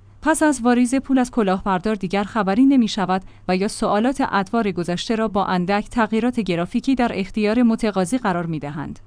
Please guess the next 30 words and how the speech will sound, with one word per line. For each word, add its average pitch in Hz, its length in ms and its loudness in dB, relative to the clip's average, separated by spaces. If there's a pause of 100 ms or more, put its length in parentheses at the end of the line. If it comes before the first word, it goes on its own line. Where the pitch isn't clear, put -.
(160)
سرهنگ 233 460 4
پاشایی 226 460 2
در 240 160 2
رادیو 190 420 0
گفتگو 240 520 0
با 233 140 2
بیان 233 360 6
اینکه 262 340 6
کنکور 220 460 0
به 240 120 2
یک 240 200 2
رویداد 240 400 0
سیاسی 214 580 0
امنیتی 202 520 2
تبدیل 180 360 0
شده 190 360 -2
اضافه 202 360 0
کرد: 254 320 2 (180)
"برخی 240 320 6
قصد 269 300 0
دارند 214 380 0
از 202 200 0
داخل 202 320 0
و 185 100 2
خارج 202 400 -2
امنیت 185 480 2
آن 165 280 -2
را 175 120 -2
خدشه‌دار 180 580 -6
کنند - 340 -10